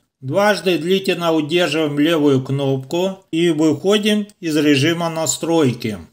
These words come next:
Нажимаем правую кнопку и переходим в режим статистики.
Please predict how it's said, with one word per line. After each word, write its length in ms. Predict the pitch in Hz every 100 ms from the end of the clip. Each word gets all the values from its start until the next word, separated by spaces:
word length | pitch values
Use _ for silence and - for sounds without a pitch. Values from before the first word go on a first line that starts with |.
| _ _ _ _
Нажимаем 680 | 160 135 185 202 214 208 -
правую 500 | 185 185 175 165 139
кнопку 800 | 147 151 156 147 - 180 220 220 - _ _
и 100 | 156
переходим 960 | 165 160 160 131 180 208 220 214 202 -
в 20 |
режим 560 | 147 151 131 175 196 190
статистики. 1080 | - 165 165 - 185 151 - 127 131 104